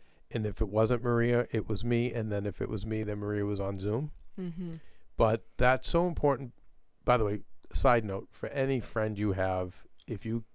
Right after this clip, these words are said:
Speaker 1: if it's a major doctor's
Speaker 2: Oh my
Speaker 1: appointment,
Speaker 2: God, yes.
Speaker 1: try to go with your friend.
Speaker 2: Support them, yeah.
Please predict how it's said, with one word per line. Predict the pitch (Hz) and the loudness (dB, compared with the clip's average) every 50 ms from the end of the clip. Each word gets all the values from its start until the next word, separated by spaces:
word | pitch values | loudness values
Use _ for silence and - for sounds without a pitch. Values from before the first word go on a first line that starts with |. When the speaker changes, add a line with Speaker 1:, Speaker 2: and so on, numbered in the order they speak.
| _ - - | _ -14 -12
Speaker 1:
if | 123 107 - | -10 -8 -8
it's | - 104 - | -2 0 2
a | 110 | 2
major | 101 110 113 120 110 120 117 | 2 2 0 0 0 -2 0
doctor's | 107 110 104 101 - - - 107 | 0 0 0 0 0 -2 -2 0
Speaker 2:
Oh | |
my | 98 - | 0 0
Speaker 1:
appointment, | - 104 104 104 101 107 104 101 95 | 0 0 0 0 -2 -4 -4 -4 -2
Speaker 2:
God, | - - | -2 -2
yes. | - - - - - - - - - | -2 -4 -6 -6 -8 -10 -12 -12 -10
Speaker 1:
try | - - - 127 123 127 | -4 2 4 4 6 6
to | 127 | 4
go | 123 120 123 117 | 4 4 4 4
with | 113 110 110 107 - 117 | 4 4 4 4 4 2
your | 104 | 2
friend. | - - - 98 95 95 98 | 0 -2 -2 -2 -2 -2 -2
Speaker 2:
Support | - - - - - | -4 -4 -4 -6 -8
them, | - 170 165 165 165 | -10 -12 -12 -12 -12
yeah. | 160 165 | -14 -14